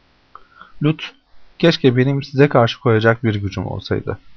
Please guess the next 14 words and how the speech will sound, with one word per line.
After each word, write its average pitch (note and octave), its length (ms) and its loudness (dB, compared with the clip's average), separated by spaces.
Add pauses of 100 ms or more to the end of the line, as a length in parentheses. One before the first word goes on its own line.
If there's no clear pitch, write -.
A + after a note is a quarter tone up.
veya A2 360 4 (240)
güçlü C3 380 0
bir A2 100 -2
kaleye A#2+ 340 2
sığınabilseydim." F#2+ 920 -4
dedi. F#2+ 280 -10 (1400)
Melekler D#3+ 460 4
dediler D3 400 2
ki, F2+ 160 -4 (200)
"Ey C#3 200 4
Lut, - 240 -10 (460)
biz D3+ 200 0
Rabbinin C3 380 2
elçileriyiz. G2 800 -4